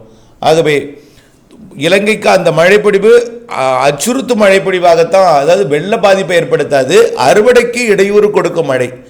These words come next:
அறுவடைக்கு சற்று பாதிக்கும் மழைப்பொழிவு கூட சில இடங்கள்ல இருக்கலாம். மழைப்பொழிவை பொறுத்த வரைக்கும் ஒரு வெப்பசலன இடிமழை பொழிவு போல அது இருக்கும் என்பதனால,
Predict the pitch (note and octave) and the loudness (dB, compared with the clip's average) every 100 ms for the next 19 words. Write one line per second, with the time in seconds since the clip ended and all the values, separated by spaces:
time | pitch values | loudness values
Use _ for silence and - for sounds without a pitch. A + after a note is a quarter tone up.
0 | _ - C3+ F3+ G#3+ A3+ G#3+ A3 A#3 G3 | _ -6 0 2 4 4 2 -2 -2 0
1 | F#3+ B3 G3+ G3+ G#3 G#3+ G3 F#3+ E3+ F3+ | 0 -2 0 0 0 0 0 0 0 0
2 | F3+ E3+ E3+ E3+ E3 D#3+ D3 C3 B2 - | 0 -2 -2 -2 0 0 0 0 -2 -4
3 | - - - _ _ - D#3 A3 A#3 A#3+ | -10 -20 -20 _ _ -2 2 2 4 2
4 | A#3+ G3+ G3 G3 G3+ G3+ A3+ G3 D#3+ F3 | 2 0 0 0 -2 -2 -2 -2 0 0
5 | - C4 B3 A3+ A3+ G3+ G#3 G#3 G3+ F#3+ | 2 0 0 -2 -2 -2 -2 -2 -2 -2
6 | F#3 E3+ F#3+ G3 E3 C3 C#3+ D3 E3 E3+ | -6 -2 2 4 2 0 -2 -2 -4 -4
7 | F#3 E3 C#3+ C#3+ D3 D3+ B2+ | -4 -4 -4 -2 -2 0 0